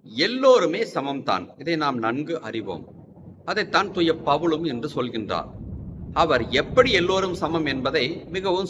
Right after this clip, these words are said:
சுவாரஸ்யமாக சொல்கின்றார். எப்படி தெரியுமா? முதலாவது காரணம் என்ன என்று கேட்டால், கடவுள் பார்வையில் எல்லோருமே பாவிகள்தான்.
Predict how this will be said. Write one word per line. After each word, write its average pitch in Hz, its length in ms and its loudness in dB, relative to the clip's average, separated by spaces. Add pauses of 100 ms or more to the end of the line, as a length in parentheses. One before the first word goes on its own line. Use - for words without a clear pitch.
சுவாரஸ்யமாக 156 840 2
சொல்கின்றார். 104 460 -4 (320)
எப்படி 226 320 2
தெரியுமா? 104 580 -2 (680)
முதலாவது 190 640 4
காரணம் 120 400 2
என்ன 95 280 -6
என்று 90 220 -10
கேட்டால், 92 600 -2 (1080)
கடவுள் 214 460 2
பார்வையில் 214 680 -2
எல்லோருமே 226 680 2
பாவிகள்தான். 160 960 -4